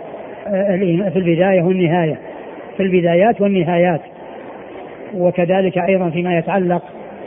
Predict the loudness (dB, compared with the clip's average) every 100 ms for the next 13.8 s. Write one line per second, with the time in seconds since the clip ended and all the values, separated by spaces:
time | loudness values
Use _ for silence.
0 | -16 -6 2 6 6 4 0 -8 2 2
1 | 4 0 0 2 2 2 0 2 0 0
2 | 2 2 2 -2 -8 -12 -14 -8 -2 4
3 | 6 4 -2 -14 -16 -16 -16 -16 -4 0
4 | 2 0 -2 0 0 2 0 0 -2 -2
5 | 0 -2 0 2 4 2 -2 -6 -16 -16
6 | -2 0 2 0 0 0 0 0 2 2
7 | 2 0 0 0 2 0 -2 -8 -16 -16
8 | -16 -14 -4 -2 0 0 2 4 2 -2
9 | -4 -6 -6 -6 -4 -4 -2 -2 0 -2
10 | -4 -4 -2 0 0 0 -2 -2 -2 -4
11 | -4 -2 2 2 0 -8 -14 -14 -14 -14
12 | -6 -2 0 2 2 2 0 0 0 0
13 | 0 0 0 0 -2 2 4 2